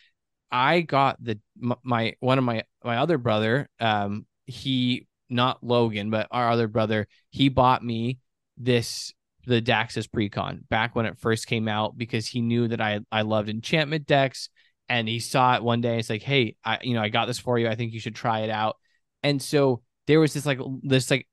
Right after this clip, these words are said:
uh, early connection with it. It was a gift from someone that kind of got me to first look at it. But then I dove deep into the story of Daxus, and Daxus is a really, it's a really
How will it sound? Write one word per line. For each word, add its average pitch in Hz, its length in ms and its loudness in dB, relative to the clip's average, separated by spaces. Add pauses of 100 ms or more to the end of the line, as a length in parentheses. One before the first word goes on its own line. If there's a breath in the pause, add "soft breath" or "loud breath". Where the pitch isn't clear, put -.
(160)
uh, 123 60 -4 (120)
early 170 360 6
connection 131 500 0
with 120 160 -2
it. 120 80 -2 (160)
It 127 60 0
was 117 140 0
a 110 60 -2
gift 143 360 2
from 120 240 -4
someone 110 600 -2 (300)
that 117 160 2
kind 127 140 4
of 117 220 -2
got 117 240 6
me 131 120 0
to 120 80 0
first 113 360 0
look 131 200 2
at 117 140 6
it. 104 100 -2
But 127 80 0
then 131 100 2
I 123 100 0
dove 147 540 2
deep 135 380 0
into 127 160 0
the 117 100 -6
story 123 520 0
of 110 160 -8
Daxus, 120 720 -2 (540 soft breath)
and 139 440 0 (580)
Daxus 143 580 -6
is 160 120 0
a 123 100 4
really, 120 720 4 (640)
it's - 320 -6
a 156 60 4
really 135 760 4